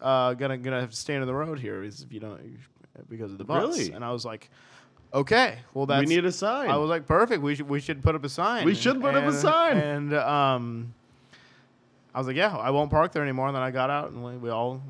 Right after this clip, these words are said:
Speaker 1: we're all good. And I, I got out of my car. He never left his vehicle. <laughs> I, I, like, leaned into his passenger window.
Speaker 2: Wow.
Speaker 1: Yeah, and, like,
Speaker 2: What a
Speaker 1: handed
Speaker 2: nice
Speaker 1: him his ticket.
Speaker 2: interaction.
Speaker 1: It was
Speaker 2: Yeah.
Speaker 1: awesome.
Speaker 2: Yeah, that's all
Speaker 1: <laughs> It
Speaker 2: good.
Speaker 1: was some really good community policing.
Speaker 2: Yeah.
Speaker 1: I would say.
Speaker 2: Yeah, you learned your
Speaker 1: Yeah.
Speaker 2: lesson.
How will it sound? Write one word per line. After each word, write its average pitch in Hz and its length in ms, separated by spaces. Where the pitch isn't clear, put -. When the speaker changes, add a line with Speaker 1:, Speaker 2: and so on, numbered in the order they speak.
Speaker 1:
we're 120 140
all 127 140
good. 165 260
And 127 100
I, 131 240
I 139 160
got 165 200
out 143 160
of 131 120
my 135 220
car. 127 240
He 123 120
never 160 280
left 151 220
his 139 180
vehicle. 117 560
<laughs> - 60
I, 170 680
I, 135 120
like, 147 200
leaned 147 360
into 151 180
his 131 140
passenger 127 560
window. 127 160
Speaker 2:
Wow. 117 400
Speaker 1:
Yeah, 139 220
and, 127 160
like, 127 60
Speaker 2:
What 262 80
a - 40
Speaker 1:
handed - 200
Speaker 2:
nice - 80
Speaker 1:
him - 100
his 349 100
ticket. 320 140
Speaker 2:
interaction. 311 240
Speaker 1:
It 330 60
was 202 160
Speaker 2:
Yeah. 170 100
Speaker 1:
awesome. 160 280
Speaker 2:
Yeah, 262 180
that's 247 220
all 262 140
Speaker 1:
<laughs> - 0
It 220 80
Speaker 2:
good. 277 240
Speaker 1:
was 202 160
some 190 180
really 190 240
good 170 260
community 156 440
policing. 143 640
Speaker 2:
Yeah. 208 340
Speaker 1:
I 123 140
would 123 160
say. 113 320
Speaker 2:
Yeah, 196 120
you 147 200
learned 196 200
your 135 100
Speaker 1:
Yeah. 120 100
Speaker 2:
lesson. 202 540